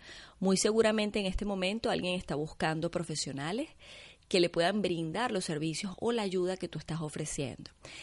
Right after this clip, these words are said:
De hecho, LinkedIn es la mejor plataforma para desarrollar tu marca personal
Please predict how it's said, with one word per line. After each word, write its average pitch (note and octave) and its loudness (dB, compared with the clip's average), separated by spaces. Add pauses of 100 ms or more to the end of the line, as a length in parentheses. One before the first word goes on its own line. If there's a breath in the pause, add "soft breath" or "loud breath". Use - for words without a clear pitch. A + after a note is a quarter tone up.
(380 loud breath)
De F#3+ 4
hecho, G3+ 4
LinkedIn B3 2
es G#3+ 0
la F#3 2
mejor F3+ -2
plataforma F#3 2
para E3 0
desarrollar D#3+ 2
tu E3+ -2
marca D3 -2
personal D3 -2